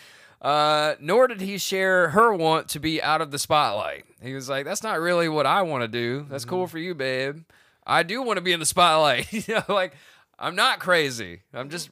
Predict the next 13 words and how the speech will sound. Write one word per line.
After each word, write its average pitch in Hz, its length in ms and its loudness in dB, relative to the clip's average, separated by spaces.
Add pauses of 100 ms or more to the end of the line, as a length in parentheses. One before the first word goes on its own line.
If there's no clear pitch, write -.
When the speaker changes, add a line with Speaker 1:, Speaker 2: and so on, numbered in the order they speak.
Speaker 1:
Rex 160 320 0
Speaker 2:
Oh. 131 60 -6
Speaker 1:
Bell. 165 460 6
I've 127 100 -12
done 170 160 -2
some 156 180 -10
good 170 380 -6
Westerns 147 580 -2
in 131 80 -8
my 123 80 -6
time, 110 560 -6
you 147 160 -4
know? 143 260 0